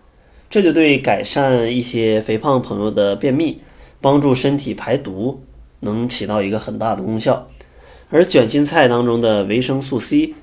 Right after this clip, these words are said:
能产生大量的胶原蛋白，也是抑制黑色素形成的有效成分，对美容养颜也是有很大帮助的。然后第七种推荐的食物是核桃啊，这个可以当做一个小零食，是非常不错的。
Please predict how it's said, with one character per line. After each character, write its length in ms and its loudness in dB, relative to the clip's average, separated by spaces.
能 160 -4
产 180 -6
生 400 -4
大 200 0
量 180 -2
的 220 -6
胶 100 -6
原 140 -4
蛋 120 -2
白， 320 -6
也 180 -4
是 300 -6
抑 200 -2
制 280 -4
黑 180 -4
色 160 0
素 200 -2
形 180 -6
成 180 -8
的 80 -4
有 120 -6
效 120 -8
成 200 -8
分， 200 -2
对 160 2
美 180 0
容 160 -4
养 220 -2
颜 240 -2
也 80 0
是 160 -6
有 180 -2
很 200 -8
大 120 -4
帮 160 0
助 160 -4
的。 140 -10
然 100 2
后 140 6
第 200 -2
七 300 -2
种 180 0
推 160 -4
荐 160 0
的 60 -2
食 160 -6
物 180 -2
是 380 -4
核 180 -4
桃 180 -6
啊， 220 -12
这 160 -2
个 80 0
可 160 -6
以 80 -2
当 200 -4
做 140 -2
一 100 -4
个 60 -4
小 180 -8
零 160 -6
食， 200 -12
是 120 -8
非 120 -6
常 140 -8
不 100 -12
错 240 -8
的。 80 -14